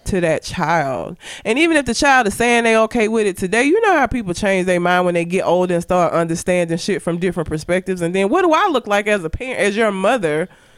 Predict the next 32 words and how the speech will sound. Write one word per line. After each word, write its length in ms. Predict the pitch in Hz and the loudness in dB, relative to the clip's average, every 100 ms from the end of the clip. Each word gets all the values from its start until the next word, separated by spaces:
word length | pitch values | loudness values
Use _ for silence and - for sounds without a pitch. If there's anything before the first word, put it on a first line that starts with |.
| _ _ - | _ _ -2
I 220 | 202 226 | 2 2
accepted 560 | 226 202 233 226 202 160 | 2 -2 0 -2 0 0
money. 680 | 165 220 214 156 165 175 - _ _ _ _ _ _ _ _ _ _ - | 2 2 0 -2 -4 -6 -12 _ _ _ _ _ _ _ _ _ _ -6
You 140 | 254 320 | 0 4
know 80 | |
what 100 | 311 | 4
I'm 100 | 302 | 4
saying? 180 | 311 262 | 2 2
Like, 100 | 233 | 4
I 160 | 190 240 | 2 0
just 160 | 254 | 0
don't 240 | 226 208 180 | 0 0 2
ever 160 | 190 | 0
wanna 240 | 185 175 170 | 0 0 0
have 160 | 185 170 | -2 -4
to 60 | |
answer 260 | 135 170 160 | -6 -6 -6
them 100 | 156 | -8
kind 180 | 175 143 | -6 -6
of 60 | |
questions 360 | 160 170 127 151 | -4 -6 -6 -12
for 120 | 123 | -10
my 160 | 120 107 | -12 -12
child, 440 | - 82 85 73 - | -14 -14 -14 -14 -2
from 200 | 208 180 | -2 0
my 200 | 147 147 | -2 -2
child 600 | 156 143 110 80 165 160 | -2 -2 -2 -6 -8 -4
when 180 | 160 | -2
they 120 | 147 127 | -2 -6
get 180 | 131 | -6
older. 320 | 110 107 73 113 | -6 -8 -10 -8
Like, 380 | 139 139 120 | -4 -4 -8